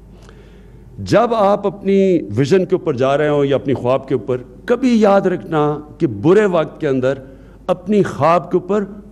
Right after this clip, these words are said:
compromise ना करना, क्योंकि जब एक दफ़ा अपनी ख्वाब के ऊपर आप compromise करते हैं, वो फिर न-, वो एक cycle शुरू हो जाता है, फिर आप compromise करते, करते, करते आपकी ख्वाब गायब हो जाती है।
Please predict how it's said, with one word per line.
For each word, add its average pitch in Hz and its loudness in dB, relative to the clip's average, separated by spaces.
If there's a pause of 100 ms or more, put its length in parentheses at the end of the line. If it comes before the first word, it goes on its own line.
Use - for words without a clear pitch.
(100)
compromise 226 2
ना 190 0
करना, 131 -8 (1120)
क्योंकि 175 2
जब 190 -4
एक 220 0
दफ़ा 202 0
अपनी 196 -2
ख्वाब 170 -2
के 170 -2
ऊपर 160 -4
आप 135 -2
compromise 131 -4
करते 120 -6
हैं, 104 -6 (380)
वो 190 4
फिर 196 0
न-, 190 -2
वो 180 -2
एक 180 -2
cycle 175 0
शुरू 170 0
हो 151 0
जाता 139 -2
है, 113 -6
फिर 131 -4
आप 127 -6
compromise 127 -4
करते, 117 -6
करते, 107 -8
करते 98 -8 (220)
आपकी 107 -8
ख्वाब 101 -4
गायब 98 0
हो 95 -2
जाती 87 -8
है। - -12